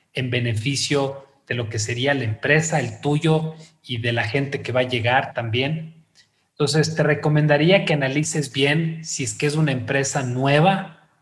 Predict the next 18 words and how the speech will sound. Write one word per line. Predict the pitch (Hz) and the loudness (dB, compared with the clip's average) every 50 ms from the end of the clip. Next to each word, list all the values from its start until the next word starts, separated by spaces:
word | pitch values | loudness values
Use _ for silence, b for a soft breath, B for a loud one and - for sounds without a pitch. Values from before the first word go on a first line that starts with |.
| _ - | _ 0
todos | 175 170 175 170 160 165 | 0 2 4 4 4 4
estos | 160 160 160 165 160 - | 4 2 2 -2 -4 0
factores | - 135 117 107 - 147 143 151 156 165 160 | 0 -2 -2 0 -2 0 2 2 2 0 -2
para | 160 156 131 127 120 | -2 -2 -2 -4 -2
que | 104 127 | -6 -8
puedas | 123 - 139 135 139 135 - | -4 0 0 0 0 -2 -4
tomar | - 131 131 131 127 | -6 -4 -4 -2 -2
una | 127 127 123 117 | -2 -4 -4 -4
decisión. | 117 104 - - 120 - 127 113 104 - - _ _ _ _ _ _ _ _ _ _ _ _ - | -4 -6 -6 -6 -6 -4 -6 -6 -8 -10 -16 _ _ _ _ _ _ _ _ _ _ _ _ -4
No | 165 160 | -2 0
solo | 160 170 170 175 165 165 | 2 2 2 2 2 2
te | - 135 | 2 4
bases | 135 143 143 - 151 127 | 6 6 4 4 2 -2
en | 131 123 120 | -2 -4 -4
el | 113 104 | -4 -4
plan | 120 131 135 135 | -2 -2 -2 -2
de | 123 104 | -4 -6
compensación, | - 117 107 - 151 110 104 110 113 - - 135 135 139 143 139 139 | -8 -12 -10 -8 -8 -8 -8 -6 -8 -4 -2 0 0 0 0 -4 -8